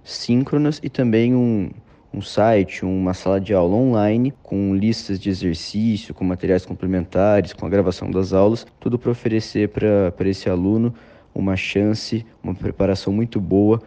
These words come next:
para que ele possa fazer os principais vestibulares do país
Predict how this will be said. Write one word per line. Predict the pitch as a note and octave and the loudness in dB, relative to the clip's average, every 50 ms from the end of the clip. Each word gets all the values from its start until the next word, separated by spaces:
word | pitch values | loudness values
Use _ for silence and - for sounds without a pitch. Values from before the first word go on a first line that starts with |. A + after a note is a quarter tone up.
| - - | -16 -14
para | - - | -10 -10
que | G2+ - | -4 -2
ele | G2 G2+ | -4 -4
possa | - - F#2+ F#2+ - G2+ | 0 -2 -2 -2 -2 -6
fazer | - F2+ F#2 F#2 F#2+ F#2+ F#2+ F#2+ F#2 F2 - - | -4 -4 -4 -4 -2 0 2 2 2 0 -2 -8
os | - | -12
principais | - - G2 F#2+ - - - F#2+ G#2 F#2+ | -8 -6 -6 -6 -6 -2 0 2 2 2
vestibulares | F#2+ - - F2 F2+ G2+ F#2 E2+ F#2+ F#2 | 0 -4 -8 -2 2 2 4 4 2 2
do | - G2+ - | 0 -4 -2
país | - A#2 G#2 F#2 F#2 G2+ A2+ - - | 2 2 4 4 4 2 0 -2 -6